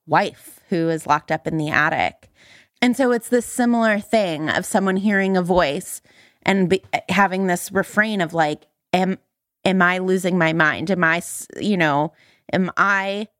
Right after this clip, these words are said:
not tapped into the reality of this house?" And then it turns out to be this very real thing.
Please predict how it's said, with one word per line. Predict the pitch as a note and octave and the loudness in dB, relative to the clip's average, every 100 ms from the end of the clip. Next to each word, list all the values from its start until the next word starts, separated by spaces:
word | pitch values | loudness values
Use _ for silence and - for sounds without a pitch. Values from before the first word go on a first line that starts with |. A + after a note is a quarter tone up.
| - | -6
not | G3+ G#3 F3 - | -2 2 0 -2
tapped | - F#3+ - F#3+ | -2 -2 -2 -6
into | F3+ G3 G#3+ | -2 -2 -4
the | E3 | -6
reality | F3 E3 D#3 E3+ E3 | 0 2 2 -2 -6
of | D#3+ | -4
this | F3 - | -6 0
house?" | F3 A#2+ - - | 0 0 -6 -4
And | G3 F#3+ | 0 0
then | |
it | F#3 - | 0 0
turns | G3+ F3+ | 0 2
out | E3 D#3+ | 0 -2
to | - | -4
be | E3 | -4
this | D#3 D3 | -2 -2
very | D#3+ D3+ C3 C#3 | 0 2 2 -2
real | B2 - - | -4 -4 -4
thing. | - C#2+ - - | -2 -2 -2 -8